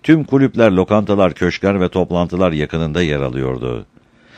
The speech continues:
İstanbul'un rahatlığı milliyetçilerin bir kısmının ateşini söndürmüştü. Mustafa Kemal de rahatı seviyordu ama inanılmaz hırsı ve kendi kaderini ülkesinin kaderiyle birleştirmesi, Anadolu'nun zorlu yaşamını seçmesine neden olmuştu.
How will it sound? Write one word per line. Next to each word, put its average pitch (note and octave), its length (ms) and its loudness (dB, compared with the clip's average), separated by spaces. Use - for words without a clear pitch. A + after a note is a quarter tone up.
İstanbul'un D2 640 -4
rahatlığı D2 540 -2
milliyetçilerin E2 800 -2
bir A2+ 140 -2
kısmının G#2+ 400 -4
ateşini G#2 440 -4
söndürmüştü. C2 840 -6
Mustafa D#3 340 2
Kemal C3 320 0
de F#2+ 120 0
rahatı C#2+ 320 -2
seviyordu C#2 440 -2
ama F2 180 2
inanılmaz E2 640 -2
hırsı D#2 360 -6
ve D#2 100 -2
kendi F2+ 340 -2
kaderini G2+ 420 -2
ülkesinin F#2+ 500 -2
kaderiyle D#2+ 580 -2
birleştirmesi, D#2 840 -4
Anadolu'nun C3 560 2
zorlu F2+ 400 0
yaşamını F2 440 -2
seçmesine D#2 640 -4
neden C#2+ 240 -4
olmuştu. B1+ 720 -8